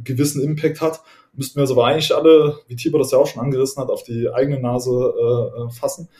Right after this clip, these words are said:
und sagen, okay, wir hatten Anfang des Jahres als Beispiel so einen Call mit, ähm,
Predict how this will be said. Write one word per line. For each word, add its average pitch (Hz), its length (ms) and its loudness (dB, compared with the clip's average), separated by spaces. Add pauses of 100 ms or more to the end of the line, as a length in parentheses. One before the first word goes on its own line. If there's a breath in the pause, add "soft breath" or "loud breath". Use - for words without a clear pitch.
(280 soft breath)
und 117 100 -14
sagen, 120 240 4
okay, 147 300 0 (360 soft breath)
wir 123 120 6
hatten 147 100 -6
Anfang 170 260 0
des 135 120 -4
Jahres 160 240 4
als - 160 0
Beispiel 160 280 2
so 139 160 2
einen 135 160 -2
Call 170 360 0
mit, 151 340 -4 (100)
ähm, 131 440 0